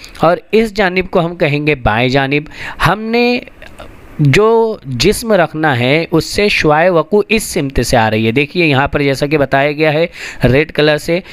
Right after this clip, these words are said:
कि शुआए वकू कैसी आ रही है, अदसे के ऊपर इस जानिब से आ रही है। चलिए, मैं एक जिस्म रख लेता हूँ। मैंने यहाँ पर एक जिस्म रख लिया है।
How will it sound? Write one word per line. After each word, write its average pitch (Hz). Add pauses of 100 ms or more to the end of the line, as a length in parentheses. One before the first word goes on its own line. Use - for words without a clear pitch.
(160)
कि 165
शुआए 151
वकू 165
कैसी 151
आ 156
रही 160
है, 170
अदसे 147
के 175
ऊपर 190
इस 185
जानिब 120
से -
आ 110
रही 104
है। 104 (320)
चलिए, 208
मैं 202
एक 175
जिस्म 165
रख 170
लेता 160
हूँ। 160
मैंने 143
यहाँ 135
पर 147
एक 139
जिस्म 147
रख 156
लिया 160
है। 156